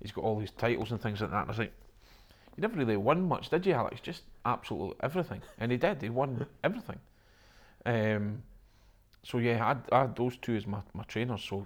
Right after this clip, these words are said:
I think as much as, uh, he probably would have punched me into next week,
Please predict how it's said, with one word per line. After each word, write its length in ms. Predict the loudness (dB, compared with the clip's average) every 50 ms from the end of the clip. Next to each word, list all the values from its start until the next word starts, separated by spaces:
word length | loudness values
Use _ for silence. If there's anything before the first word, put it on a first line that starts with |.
| -8 -12
I 60 | -10 -8
think 460 | -6 -6 -6 -8 -12 -16 -18 -18 -20 -20 _ _ -20 -20 -20 -20 -20 -20 -20 -20 -20 -12 -10
as 120 | -8 -2 0
much 280 | 0 0 0 0 -2
as, 220 | -2 -2 -2 -2 -2
uh, 240 | -2 0 -2 -2 -4 -8 -12 -12
he 140 | -8 -8 -8
probably 300 | -2 0 2 2 2 2
would 80 | 0
have 200 | -2 -2 -4 -8 -16 -20 -20 -20 -20 -14 -6
punched 260 | -4 -4 -4 -4 -6
me 80 | -6 -6
into 140 | -6 -6 -6
next 200 | -8 -8 -6 -2
week, 300 | -2 -2 -2 -4 -10